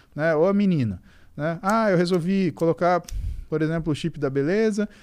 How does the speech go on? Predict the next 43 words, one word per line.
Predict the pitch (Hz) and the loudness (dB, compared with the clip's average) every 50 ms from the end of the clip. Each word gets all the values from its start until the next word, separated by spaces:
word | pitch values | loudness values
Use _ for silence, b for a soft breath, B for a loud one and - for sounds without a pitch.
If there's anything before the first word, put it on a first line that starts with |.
| B B B B | B B B B
e | - 143 143 147 | -2 0 2 2
agora | 147 139 131 143 147 151 156 147 147 147 139 135 123 110 98 95 - - | 2 2 2 2 4 4 4 6 6 6 6 6 4 2 0 -2 -6 -4
eu, | 131 139 143 139 | -2 0 0 0
meu | 135 143 147 147 | 0 -2 -2 -2
cabelo | - 139 135 147 147 143 139 | -2 0 2 2 2 2 0
tá, | - 139 131 127 120 120 110 107 | 0 0 2 2 2 2 0 -2
tá | - - 101 | -4 -6 -10
ralo, | 98 101 147 165 190 196 202 202 185 185 185 185 B B B B B - | -6 -2 0 2 2 4 4 2 2 2 0 -2 B B B B B -8
eu | 139 131 | -6 -4
tô | 156 143 | -4 -4
com | - 151 | -4 -4
uma | 139 127 | -6 -2
voz | 135 131 120 | -2 -2 -2
esquisita, | 117 113 - - 110 104 120 147 180 190 196 185 190 - 175 175 175 165 | -2 -6 -6 -6 -6 -4 -2 0 2 2 2 0 0 2 2 4 4 4
mudou | 156 147 139 135 139 135 | 2 0 0 0 0 0
meu | 131 123 113 | 2 0 -2
rosto, | 101 101 127 151 170 185 190 190 175 - - - 180 175 170 160 | 0 0 2 4 6 6 6 4 2 0 -4 -2 0 0 2 0
meu | 156 156 147 | 0 -2 -4
corpo | - - 165 156 - 151 | -2 0 -2 -2 0 -4
eu | 139 | -4
tô | - - 139 | -2 -2 -4
sem | - - 147 | -2 -2 -4
cintura, | 127 - 127 120 120 - - 185 190 196 196 185 180 175 175 B B B B B B B | -4 -2 -4 -6 -4 0 0 2 4 4 4 4 4 2 0 B B B B B B B
ah, | - 147 147 139 135 131 | -6 -2 0 2 2 2
meu | 143 156 | 2 0
bumbum | 147 151 151 151 160 165 160 | 0 0 0 0 2 2 2
ele | 147 143 143 | 2 0 -2
tá | - 135 123 | -2 -2 -2
murcho, | 123 135 151 175 196 208 190 - - 180 165 | 0 0 2 2 2 2 2 0 -2 -6 -6
tá | 160 - 151 127 | -2 -4 -4 -4
pequeno. | - 127 - - 170 175 185 185 185 185 175 B B B B B B - | -4 -10 -10 -6 -4 -4 -2 -2 -2 -4 -6 B B B B B B -6
É | 175 | -4
isso | 233 285 - - | -4 -4 -4 -4
que | - | -6
a | 202 | -4
gente | - 185 175 - - | -4 -4 -6 -6 -10
trata. | - - 113 101 101 - 117 | -8 -6 -6 -6 -6 -6 -8
E | 151 180 226 | -6 -6 -6
é | 285 | -6
triste, | - - - 180 196 214 262 320 311 - - - - - - 123 120 117 113 | -8 -10 -8 -4 -4 -4 -2 -4 -4 -6 -6 -10 -10 -6 -4 -2 -2 -2 -4
sabe, | - - - 156 208 233 233 202 | -6 -4 -2 -2 -2 0 0 -2
Igor, | 165 131 135 123 | -2 -2 -2 -2
você | 123 139 131 - - 175 | -2 -4 -6 -2 -2 -4